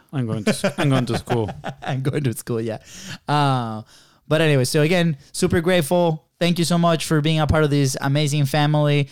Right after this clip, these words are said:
Speaker 2: Share your traditions. Let us know, what are you doing for New Year's? If you are in Florida, if you're in Jacksonville, send us a text, send us a message. Do you wanna come to the celebration? Doors are open. Uh, I keep inviting people <laughs> every day. Katie's like, "What are you doing?" But anyways, if you're
Speaker 1: Five hundred people,
Speaker 2: <laughs>
Speaker 1: but pro-, Project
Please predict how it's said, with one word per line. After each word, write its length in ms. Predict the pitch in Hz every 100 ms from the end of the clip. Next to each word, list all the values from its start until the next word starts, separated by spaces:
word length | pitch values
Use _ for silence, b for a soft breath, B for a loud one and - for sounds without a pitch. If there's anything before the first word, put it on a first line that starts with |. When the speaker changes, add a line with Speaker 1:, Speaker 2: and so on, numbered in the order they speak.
| B
Speaker 2:
Share 180 | - 170
your 140 | 165 165
traditions. 580 | 165 160 165 170 156 156
Let 160 | 165
us 100 | 160
know, 140 | 160 156
what 140 | 165
are 40 | 190
you 140 | 175
doing 180 | 185 170
for 120 | 175
New 80 | 170
Year's? 380 | 175 208 156 -
If 180 | 147 135
you 160 | 170
are 200 | 151 170
in 100 | 170
Florida, 320 | 147 185 175 139
if 80 | 135
you're 100 | 214
in 60 | 202
Jacksonville, 500 | 240 226 226 190 147
send 260 | 180 190
us 120 | 185 180
a 80 |
text, 280 | 147 214 196
send 120 | 165 165
us 100 | 160
a 40 |
message. 440 | 180 247 135 127
Do 80 | 135
you 80 | 160
wanna 240 | 175 185
come 340 | - 185 180 160
to 320 | - 175 175 B B
the 80 | -
celebration? 680 | 143 180 185 220 214 139 104 b b _
Doors 160 | 127 143
are 100 | 165
open. 420 | 156 165 180 175 147 B -
Uh, 280 | 135 131 117
I 80 | 120
keep 140 | 127 147
inviting 340 | 147 135 123 107
people 240 | 127 120
<laughs> 40 |
every 340 | 131 151 - 175
day. 280 | 139 135 160
Katie's 380 | 151 160 160
like, 140 | 165 147
"What 240 | 151 170
are 80 | 190
you 160 | 220 151
doing?" 340 | 147 156 110
But 240 | 135 143 -
anyways, 300 | 208 143 156
if 100 | 165
you're 140 | 214
Speaker 1:
Five 100 | 202 123
hundred 200 | 127 135
people, 260 | 127 123 120
Speaker 2:
<laughs> 60 |
Speaker 1:
but 220 | 123 120
pro-, 180 | 143 131 - -
Project 560 | 160 151 139 143 -